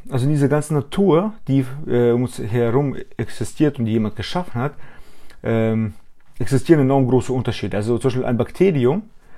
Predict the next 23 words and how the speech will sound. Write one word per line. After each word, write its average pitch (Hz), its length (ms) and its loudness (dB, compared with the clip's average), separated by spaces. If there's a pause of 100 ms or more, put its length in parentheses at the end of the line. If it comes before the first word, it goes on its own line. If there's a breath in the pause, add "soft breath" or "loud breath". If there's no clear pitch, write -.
(140 soft breath)
das 120 160 -2
ist, 160 300 0 (140)
das 123 180 -4
kann 139 120 4
man 123 100 2
mit 110 100 0
dem - 60 -4
Auge 120 180 4
nicht 101 100 -4
mal 104 140 -4
sehen, 123 400 0 (280 soft breath)
das 107 120 -6
ist 135 160 -2
fast - 440 -4
eine 185 340 2
Million 143 580 4
mal 113 160 2
größer 131 300 -2
als 117 120 -6
ein 113 140 -2
Atom. 104 380 -4 (420 soft breath)
Und 139 160 4
auch 143 180 6